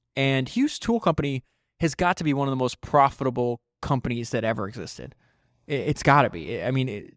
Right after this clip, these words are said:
he printed profits for, like, forty years of astounding,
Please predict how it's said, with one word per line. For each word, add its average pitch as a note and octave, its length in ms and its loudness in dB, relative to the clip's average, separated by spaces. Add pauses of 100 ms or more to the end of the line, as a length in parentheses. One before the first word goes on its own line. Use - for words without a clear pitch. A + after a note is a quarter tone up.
(100)
he C#3+ 160 -12
printed F3 460 2
profits E3+ 380 0
for, - 120 -6
like, A#2 100 -6
forty D3 400 2
years A#2+ 460 0
of G#2+ 80 -12
astounding, A#2+ 880 -2